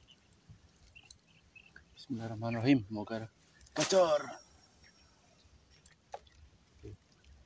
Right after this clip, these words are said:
Sambil duduk aja santai mancing. Cuman cuacanya panas sekali. Ini nggak tahan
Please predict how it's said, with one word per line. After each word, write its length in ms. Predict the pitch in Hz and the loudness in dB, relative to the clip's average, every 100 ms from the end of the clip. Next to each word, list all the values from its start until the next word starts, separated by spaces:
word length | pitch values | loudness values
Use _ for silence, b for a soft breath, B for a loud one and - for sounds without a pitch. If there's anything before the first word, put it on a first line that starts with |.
| _ _ - - - - _ - - - - - - - - | _ _ -20 -20 -20 -20 _ -20 -20 -20 -20 -20 -20 -20 -8
Sambil 220 | 117 120 | -4 0
duduk 240 | 127 123 - | 2 2 4
aja 320 | 127 120 120 | 4 4 4
santai 640 | 127 123 127 120 120 117 - - - | 0 -2 0 0 0 -2 -6 -14 -8
mancing. 560 | 120 117 123 117 113 - - _ - - - - - - - - - - | -8 -6 -6 -6 -8 -14 -20 _ -20 -20 -20 -20 -20 -20 -20 -20 -20 -12
Cuman 320 | 135 127 123 - - - - - - - | -2 -2 -2 -8 -20 -20 -20 -20 -20 -20
cuacanya 400 | - 113 123 123 | -8 -8 -6 -8
panas 320 | 117 117 113 110 | -4 -4 -4 -8
sekali. 240 | 113 117 - - - _ - - | -8 -8 -14 -20 -20 _ -20 -14
Ini 80 | - | -8
nggak 160 | 120 120 | -6 -4
tahan 160 | 123 | -4